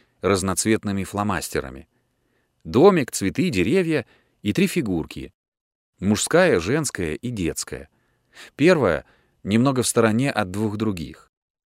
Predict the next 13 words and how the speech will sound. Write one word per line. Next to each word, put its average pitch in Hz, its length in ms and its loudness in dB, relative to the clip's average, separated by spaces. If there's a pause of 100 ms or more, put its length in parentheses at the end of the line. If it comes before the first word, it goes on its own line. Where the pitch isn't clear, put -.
(520)
Под 113 140 6
рисунком 110 580 2
неровными 98 520 0
печатными 85 580 -4
буквами 82 500 -6 (320)
было 117 300 0
написано: 78 680 -6 (720)
«Папе 110 340 4
на 92 120 -2
день 90 220 -4
рождения 80 680 -2
от 82 200 -8
Аси, 165 420 -2